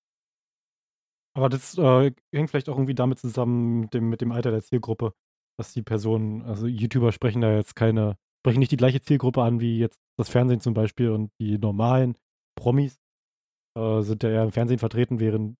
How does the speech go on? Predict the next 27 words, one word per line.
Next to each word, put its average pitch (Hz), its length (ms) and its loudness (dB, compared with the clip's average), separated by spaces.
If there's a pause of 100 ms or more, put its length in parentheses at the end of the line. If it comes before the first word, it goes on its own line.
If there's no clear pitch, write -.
äh, 127 100 -4
YouTuber 110 440 -2
ja 104 140 0
dann 104 220 -4
halt 104 160 -4
eher 110 180 -2
auf, 104 300 -4 (220)
im 143 80 2
Internet 123 360 0
sind, 117 200 -2
auf 131 120 -6
einer 113 100 -2
modernen 113 280 0
Plattform, 110 460 -2
die 110 300 -2
halt 107 160 -4
eine 110 100 -2
junge 113 240 -2
Zielgruppe 113 420 -2
anspricht 117 420 -4 (580)
und 117 160 0
da 117 120 2
dann 117 140 -2
auch 120 80 -4
noch 110 100 -2
mal 113 160 -2
gesondert 113 380 -6